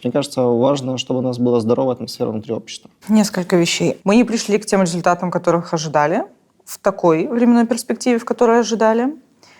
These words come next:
Speaker 2: но это не значит, что наступил конец, и, и дальше нет никакого просвета. И самое важное, что сейчас, мне кажется, нужно понять, это то, что, в принципе, мир, а, ну вот,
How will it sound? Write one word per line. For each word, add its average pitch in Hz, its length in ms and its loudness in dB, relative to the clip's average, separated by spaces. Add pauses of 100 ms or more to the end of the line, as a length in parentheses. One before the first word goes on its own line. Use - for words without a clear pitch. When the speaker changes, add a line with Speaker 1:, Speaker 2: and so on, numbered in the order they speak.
(180)
Speaker 2:
но 190 180 4
это 196 140 0
не 202 140 0
значит, 208 360 0
что - 320 0
наступил 185 400 0
конец, 196 560 -2 (300)
и, 165 200 -2
и 165 140 -4
дальше 175 600 2 (240)
нет 180 240 0
никакого 175 360 2
просвета. - 520 -6 (160)
И 202 440 4 (220)
самое 294 400 2
важное, 165 380 2
что 160 180 -4
сейчас, - 340 -2
мне 170 160 0
кажется, 147 340 -2
нужно 156 260 -2
понять, 269 580 -2
это 175 220 -8
то, 240 160 2
что, 214 340 2
в 175 120 -10
принципе, 202 680 0
мир, 240 400 2 (260)
а, 147 760 -4 (360)
ну 226 140 6
вот, 196 260 2